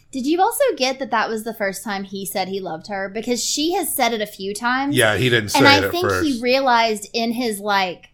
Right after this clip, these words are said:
Speaker 1: poisonous mushroom haze of, like, throwing up and having visions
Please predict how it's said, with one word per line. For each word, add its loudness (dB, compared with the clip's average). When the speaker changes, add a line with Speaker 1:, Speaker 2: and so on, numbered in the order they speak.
Speaker 1:
poisonous 0
mushroom 0
haze -2
of, -6
like, -6
throwing -2
up 2
and -4
having -4
visions -4